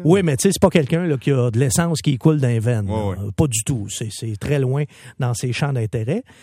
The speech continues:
Speaker 1: Mais il était là au Grand Prix. Alors, il y a deux,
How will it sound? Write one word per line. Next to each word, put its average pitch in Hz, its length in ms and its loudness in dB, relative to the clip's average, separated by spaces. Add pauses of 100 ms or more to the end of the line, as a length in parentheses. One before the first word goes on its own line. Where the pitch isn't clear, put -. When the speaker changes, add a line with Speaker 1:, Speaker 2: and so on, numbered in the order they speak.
(180)
Speaker 1:
Mais 262 260 2 (220)
il 120 160 -2
était 143 200 2
là 196 100 -2
au 170 120 0
Grand 117 260 0
Prix. 208 300 -6 (440)
Alors, 110 140 0
il 113 60 2
y 143 40 6
a 147 40 0
deux, 220 160 6